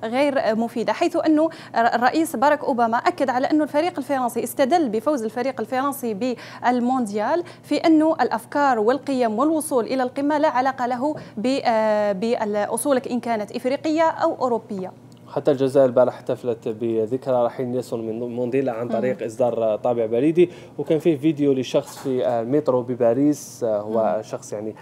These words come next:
Speaker 2: آه، أسود، وقام يعني بإعطاء، آه، خطبة، آه، جميلة جدًا.
Speaker 1: مم. بما أنك قلت خطبة، عطفًا على ذلك، من كانت تعتقد بأن كأس العالم سيكون فوزًا للبلاد بكأس العالم، وأيضًا سيحمل لها خاتم خطوبة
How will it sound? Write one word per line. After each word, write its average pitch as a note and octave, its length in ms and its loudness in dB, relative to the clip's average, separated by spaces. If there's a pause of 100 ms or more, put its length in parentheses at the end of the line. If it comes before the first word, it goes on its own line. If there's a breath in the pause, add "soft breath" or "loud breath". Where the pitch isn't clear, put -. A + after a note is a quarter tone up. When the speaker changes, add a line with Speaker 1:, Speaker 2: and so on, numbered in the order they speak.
(240 loud breath)
Speaker 2:
آه، A2+ 320 -2
أسود، C3+ 420 0
وقام B2 580 0
يعني A2+ 260 -2
بإعطاء، A#2 680 -2
آه، G#2+ 500 -6
خطبة، C3 460 0 (380 loud breath)
آه، G2+ 340 -2
جميلة A#2 360 -6
جدًا. - 320 -16 (320)
Speaker 1:
مم. G#3+ 160 -6
بما B3+ 380 -4
أنك E4 320 2
قلت D4 220 -2
خطبة، D#4+ 340 0
عطفًا B3+ 480 0
على C#4 180 4
ذلك، D#4 480 2 (320 loud breath)
من C4+ 180 0
كانت D4+ 380 4
تعتقد C#4 420 -2
بأن A3+ 280 -2
كأس E4 260 -4
العالم G3 560 -2
سيكون A#3+ 640 -2
فوزًا A3+ 340 0
للبلاد G3+ 600 -2
بكأس A3 420 -6
العالم، G3 500 -4 (240 loud breath)
وأيضًا E4 380 4
سيحمل C#4+ 560 0
لها B3 280 2
خاتم A#3 320 -4
خطوبة A3+ 560 -2